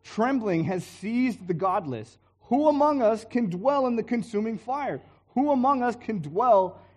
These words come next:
in everlasting burnings?" This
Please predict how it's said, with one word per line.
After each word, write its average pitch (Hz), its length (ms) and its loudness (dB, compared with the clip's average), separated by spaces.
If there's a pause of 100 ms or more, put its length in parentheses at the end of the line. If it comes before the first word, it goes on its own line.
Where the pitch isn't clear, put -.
in 165 180 -2
everlasting 139 1300 -4 (280)
burnings?" 120 520 -6 (500)
This 233 260 -4